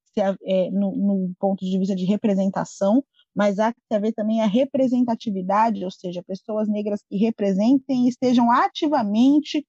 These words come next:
refletindo essas questões, modificando o panorama social, estruturando novas epistemes, enfim, modificando a estrutura de modo geral.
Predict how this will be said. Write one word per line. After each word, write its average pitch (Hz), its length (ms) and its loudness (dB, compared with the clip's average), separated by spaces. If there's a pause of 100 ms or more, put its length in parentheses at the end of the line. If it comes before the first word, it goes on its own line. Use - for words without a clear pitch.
(320)
refletindo 254 840 0
essas 226 360 -10
questões, 233 600 -2
modificando 226 600 -4
o 226 60 -2
panorama 214 440 0
social, 220 600 0 (240)
estruturando 214 840 -2
novas 196 340 0
epistemes, 202 760 0
enfim, 208 340 0
modificando 233 720 0
a 240 80 2
estrutura 220 640 0
de 208 100 -2
modo 202 300 0
geral. 196 380 0